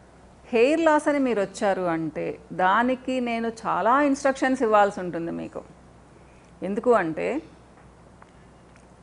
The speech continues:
డైట్ బాగుండాలి, తర్వాత మీ ఎమోషనల్ స్టేటస్ బాగుండాలి, అంటే మీ ఆలోచన తీరు బాగుండాలి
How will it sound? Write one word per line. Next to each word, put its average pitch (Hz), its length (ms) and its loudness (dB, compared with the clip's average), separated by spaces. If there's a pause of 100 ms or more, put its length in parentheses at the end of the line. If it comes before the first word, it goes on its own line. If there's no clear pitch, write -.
(120)
డైట్ 233 320 6
బాగుండాలి, 190 600 4 (1800)
తర్వాత 214 320 4
మీ 214 140 -2
ఎమోషనల్ 240 540 -2
స్టేటస్ 240 540 0
బాగుండాలి, 175 560 0
అంటే 180 180 -4
మీ 208 160 -6
ఆలోచన 233 540 0
తీరు 240 340 -4
బాగుండాలి 180 600 -2